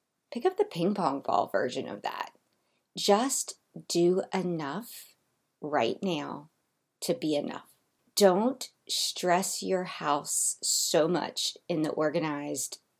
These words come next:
decluttered, perfectly staged, perfectly everything, because the weight of that is paralyzing you from actually even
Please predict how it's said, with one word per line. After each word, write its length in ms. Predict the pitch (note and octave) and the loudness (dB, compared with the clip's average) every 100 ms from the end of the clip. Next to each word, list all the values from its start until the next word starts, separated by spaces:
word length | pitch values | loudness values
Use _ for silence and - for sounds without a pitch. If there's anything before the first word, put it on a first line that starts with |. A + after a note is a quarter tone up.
| _ - | _ -10
decluttered, 760 | E3+ - D3+ D3+ D#3 F2+ - - | -10 -4 -2 0 0 0 -4 -8
perfectly 440 | - E3+ E3+ F3 | -6 -4 -2 -2
staged, 600 | - - D3 C#3+ B2+ - | -2 0 2 2 -2 -8
perfectly 680 | - D3+ - - D3+ - - _ _ _ | -6 -6 -6 -4 -4 -4 -10 _ _ _
everything, 800 | F3 - D#3 D3+ C#3+ - - - _ _ _ _ _ - | 2 4 -2 -2 -2 -2 -4 -10 _ _ _ _ _ 0
because 520 | F#3+ F#3 D#3+ D3+ - - - | 2 4 2 2 -4 -8 -2
the 200 | F3 E3+ | 4 4
weight 420 | C#3+ E3 E3 G3 | 4 2 2 2
of 220 | A3 G3+ F3+ | 0 0 2
that 460 | C#3+ C3 D3+ - _ - | 2 2 -2 -6 _ -6
is 280 | D#3+ - - _ - | -4 -4 -6 _ -18
paralyzing 880 | - E3+ D3 D3 D3 C#3+ D3 C#3 C3+ | -12 -2 2 2 2 0 0 -2 -2
you 180 | C#3 | -2
from 280 | C#3 - C#3 - | -4 -4 -4 -4
actually 540 | C#3+ C3 - - C#3 - | -10 -8 -6 -4 -4 -4
even 500 | D3 B2 B2+ C3+ C3+ | -4 -2 -2 -4 -8